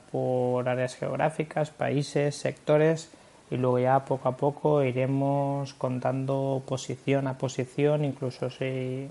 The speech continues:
con el precio de compra. Mm, actualmente mi cartera tiene un,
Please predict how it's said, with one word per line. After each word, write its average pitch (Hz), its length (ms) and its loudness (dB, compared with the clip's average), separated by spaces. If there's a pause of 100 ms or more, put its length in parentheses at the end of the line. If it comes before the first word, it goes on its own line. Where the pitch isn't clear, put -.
con 131 180 -2
el 123 80 -2
precio 135 640 2 (580)
de 135 140 2
compra. - 440 0 (1080)
Mm, 143 560 4
actualmente 180 880 4 (600)
mi 139 140 4
cartera 143 640 4
tiene 147 720 2
un, 131 640 -2